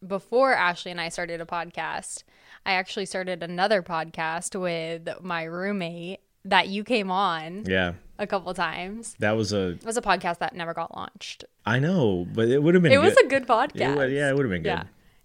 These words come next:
Speaker 1: Yeah. But, you know, I think we're gonna kind of take a different approach to this episode. We're just gonna kinda, like, go through our relationship, like, things that we've learned and kinda just start from the beginning. So I've already talked about this before,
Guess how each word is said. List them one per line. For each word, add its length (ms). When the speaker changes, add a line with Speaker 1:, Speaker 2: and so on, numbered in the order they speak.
Speaker 1:
Yeah. 180
But, 320
you 140
know, 160
I 120
think 200
we're 160
gonna 180
kind 180
of 420
take 200
a 80
different 380
approach 500
to 60
this 200
episode. 400
We're 160
just 180
gonna 160
kinda, 320
like, 300
go 200
through 480
our 540
relationship, 840
like, 180
things 200
that 80
we've 180
learned 400
and 140
kinda 220
just 300
start 360
from 120
the 60
beginning. 480
So 200
I've 220
already 180
talked 260
about 200
this 140
before, 580